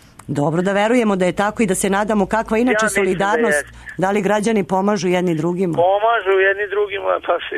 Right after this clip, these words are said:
Speaker 2: imamo iskustva. Ovo nam je treća poplava za sedam godina i to je ono što je alarmantno i zbog toga mi insistiramo da se uradi nasip gde bi zaštitili Beo-, Čerević i Braziliju, zaštitili bi osamdeset posto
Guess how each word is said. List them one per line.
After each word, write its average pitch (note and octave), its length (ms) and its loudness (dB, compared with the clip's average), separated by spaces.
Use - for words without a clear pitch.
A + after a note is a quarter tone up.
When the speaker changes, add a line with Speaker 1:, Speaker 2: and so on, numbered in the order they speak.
Speaker 2:
imamo E3+ 280 -4
iskustva. F3 480 -2
Ovo F3+ 140 4
nam F3+ 140 0
je D#3+ 80 -2
treća F3 440 -2
poplava E3 440 2
za D3 120 -8
sedam F3+ 320 -2
godina F3 360 0
i D#3 60 -4
to - 180 -4
je F#3 80 4
ono F3 140 -2
što - 180 -4
je E3 60 4
alarmantno E3 640 0
i D#3+ 240 -2
zbog D3+ 200 -6
toga F3 280 0
mi E3+ 160 -8
insistiramo E3 580 -4
da D3+ 100 -2
se - 140 -8
uradi E3+ 280 -2
nasip E3 420 -4
gde F3 180 0
bi E3+ 100 -2
zaštitili F3 560 -4
Beo-, E3 300 0
Čerević E3+ 500 0
i F3+ 40 -6
Braziliju, E3+ 500 0
zaštitili F3 500 -4
bi E3+ 100 -2
osamdeset E3 520 -4
posto E3 440 -2